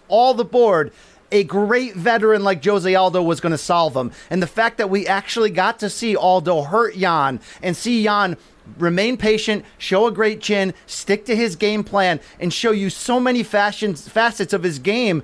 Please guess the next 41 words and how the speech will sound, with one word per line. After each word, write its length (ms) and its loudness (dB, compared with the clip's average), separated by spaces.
yet 340 0
still 340 -2
sticking 440 -6
to 160 0
his 160 0
brand 500 0
of 160 0
being, 460 0
uh, 40 -6
you 300 -4
know, 180 4
an 80 0
absolute 600 -2
savage, 680 -2
of 140 0
hunting 400 -2
you 160 0
down 320 2
and 100 -4
finishing 480 -2
you. 240 2
This 140 -4
was 160 -2
obviously 560 0
a 60 2
breakout 560 0
performance. 520 0
He 200 0
is 540 0
who 100 0
we 120 2
thought 300 0
he 140 0
was, 420 2
and 380 0
I 200 0
now 320 0
need 480 0
to 100 0
see 240 -6
him 220 2